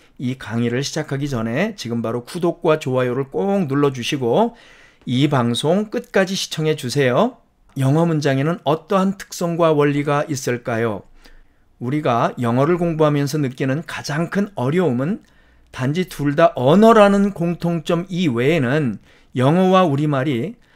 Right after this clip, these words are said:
단어나 그 소리, 어순, 문장의 구조 등등이 모두 달라서 어찌 보면 마구 뒤죽박죽 얽혀있는 것 같아 보이는 것인데, 영어의 바탕에 흐르고 있는 근본적인 원리나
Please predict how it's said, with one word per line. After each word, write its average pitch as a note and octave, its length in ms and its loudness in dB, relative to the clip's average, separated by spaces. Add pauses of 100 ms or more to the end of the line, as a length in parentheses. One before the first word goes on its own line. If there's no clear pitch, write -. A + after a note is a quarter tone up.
(140)
단어나 D3+ 720 0
그 C#3+ 120 -6
소리, D3 580 -2
어순, B2+ 680 -4
문장의 E3+ 520 -2
구조 D3+ 340 -2
등등이 D3 420 -2
모두 G3 480 -4
달라서 D#3 680 0 (560)
어찌 E3 260 2
보면 G3 460 4
마구 D#3 380 0
뒤죽박죽 E3+ 720 -2
얽혀있는 F3+ 600 0
것 E3 160 4
같아 D#3+ 300 0
보이는 C3 360 -2
것인데, B2 760 -2 (420)
영어의 E3 440 4
바탕에 D3+ 440 -2
흐르고 D3 380 0
있는 C#3 280 -4
근본적인 F#3 680 0
원리나 D#3 680 2